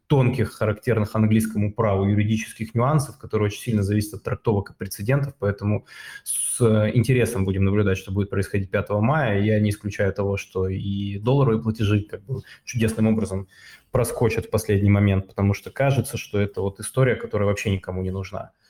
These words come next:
То есть у тебя есть заёмщик, который хочет заплатить,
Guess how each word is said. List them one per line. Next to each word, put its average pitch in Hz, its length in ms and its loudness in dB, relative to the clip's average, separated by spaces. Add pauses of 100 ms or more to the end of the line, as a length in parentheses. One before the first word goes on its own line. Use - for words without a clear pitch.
(120)
То - 100 -8
есть - 80 -8
у 113 40 -2
тебя 110 140 4
есть 110 160 4
заёмщик, 113 400 2
который 104 260 -4
хочет 107 300 -2
заплатить, 170 600 0